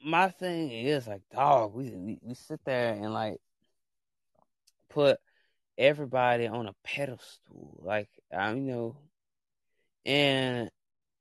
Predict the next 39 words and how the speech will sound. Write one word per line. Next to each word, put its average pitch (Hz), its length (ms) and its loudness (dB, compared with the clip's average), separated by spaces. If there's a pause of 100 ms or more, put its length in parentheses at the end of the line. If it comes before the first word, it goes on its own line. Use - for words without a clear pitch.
(720)
my 165 140 -2
thing 160 320 -4
was, 123 260 -4
I - 40 -10
was 151 140 -14
like, 107 300 0
"Well, 113 240 2
I'm 202 120 -4
just - 260 -8
being 107 300 0
me." 269 280 -6 (200)
Uh, 196 300 10 (160)
<laughs> - 140 -2
I'm 240 420 8
just 392 140 -12
being 180 300 -6
me. 392 240 -6
And 202 100 -8
I'm 202 60 -6
like, 175 200 4 (800)
and, 180 400 8
like, 180 200 6
I 185 180 4
re-, 180 200 0 (520)
reacted 139 640 2
to 147 180 -6
a 95 60 -4
story, 104 720 -8 (140)
or 101 200 0
one 135 180 2
of 127 60 -4
her 113 120 -2
sto-, - 200 -4
I 127 80 2
think 202 180 -4
that's 131 140 0
how 110 160 2
it - 80 -6
started, - 520 -10